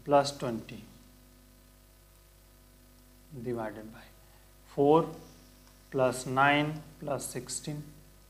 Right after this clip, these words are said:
दूसरा square root nine plus sixteen plus ट्वेंटी फ़ाइव, ट्वेंटी, ट्वेल्व, थर्टी टू and थर्टी एट,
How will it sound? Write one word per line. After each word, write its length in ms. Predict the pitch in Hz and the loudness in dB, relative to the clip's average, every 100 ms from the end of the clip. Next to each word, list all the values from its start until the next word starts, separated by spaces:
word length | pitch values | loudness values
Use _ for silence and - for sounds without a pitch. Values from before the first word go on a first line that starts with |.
| - _ - - _ - - - - - - - - - - - - _ _ - _ - - - - | -20 _ -20 -20 _ -20 -20 -20 -20 -20 -20 -20 -20 -20 -20 -20 -20 _ _ -20 _ -20 -20 -20 0
दूसरा 380 | 165 160 165 165 | 4 6 10 8
square 340 | 165 165 156 | 10 12 12
root 280 | 160 165 - - - - - - - - 131 | 12 6 0 -14 -20 -20 -20 -20 -20 -12 -4
nine 400 | 131 135 147 151 156 - - | 2 4 4 0 -4 -12 -6
plus 320 | 135 123 - - | 0 0 0 -6
sixteen 600 | 135 - - - 151 156 156 - - - - - | -6 -8 -12 -4 -4 -4 -8 -16 -20 -20 -20 -14
plus 380 | 135 127 127 - - - - - - - - - - - | 0 0 0 -8 -16 -20 -20 -20 -20 -20 -20 -20 -20 -12
ट्वेंटी 260 | 139 123 120 | -8 -6 -8
फ़ाइव, 240 | - 110 - - - - - - - - - - - - - - - _ _ _ _ _ _ _ _ 147 | -10 -18 -20 -20 -20 -20 -20 -20 -20 -20 -20 -20 -20 -20 -20 -20 -20 _ _ _ _ _ _ _ _ 4
ट्वेंटी, 480 | 135 139 135 156 151 - | 4 4 4 4 4 10
ट्वेल्व, 420 | 143 135 139 135 | 12 12 12 6
थर्टी 260 | 127 139 | 0 0
टू 180 | 135 143 | 0 2
and 220 | 139 139 135 | 2 0 -4
थर्टी 280 | 123 131 120 | -4 0 0
एट, 240 | 104 - | -2 -8